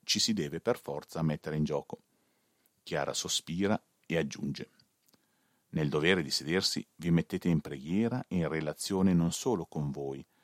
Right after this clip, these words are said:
ma con Dio, che è in mezzo a voi, come è scritto nel Vangelo." Don Giorgio ride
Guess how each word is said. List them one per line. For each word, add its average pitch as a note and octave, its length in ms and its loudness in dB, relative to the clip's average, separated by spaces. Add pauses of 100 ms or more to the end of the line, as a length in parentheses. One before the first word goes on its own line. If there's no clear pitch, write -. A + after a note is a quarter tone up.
(160)
ma D#2 180 -2
con E2+ 220 6
Dio, C2 340 -4 (260)
che D#2 220 2
è D#2+ 40 4
in F#2 140 6
mezzo F2 300 2
a F2 40 2
voi, C2 460 -8
come E2+ 220 2
è - 20 4
scritto - 380 -4
nel C#2+ 160 0
Vangelo." C2+ 560 -4 (1400)
Don E2+ 140 6
Giorgio C#2+ 400 2
ride D#2+ 400 -4